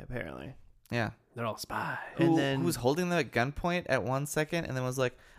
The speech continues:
Speaker 2: "Oh, okay, never mind. I'm gonna help you <laughs> now."
Speaker 1: I feel like she was,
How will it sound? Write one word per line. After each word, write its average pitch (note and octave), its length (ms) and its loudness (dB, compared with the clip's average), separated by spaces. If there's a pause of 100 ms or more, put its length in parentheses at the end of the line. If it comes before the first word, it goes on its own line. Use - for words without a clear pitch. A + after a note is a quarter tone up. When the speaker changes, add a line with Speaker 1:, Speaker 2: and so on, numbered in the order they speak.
Speaker 2:
"Oh, D#3+ 240 8
okay, D#3 220 2
never D3 240 2
mind. A#2 360 4
I'm C#3 80 -4
gonna B2+ 140 -2
help - 460 -4
you B2+ 140 -2 (100)
<laughs> - 80 -20
now." G2 320 -4 (380)
Speaker 1:
I E3+ 60 -14
feel E3 160 -4
like C3 180 -6
she C3 140 -10
was, A2+ 200 -6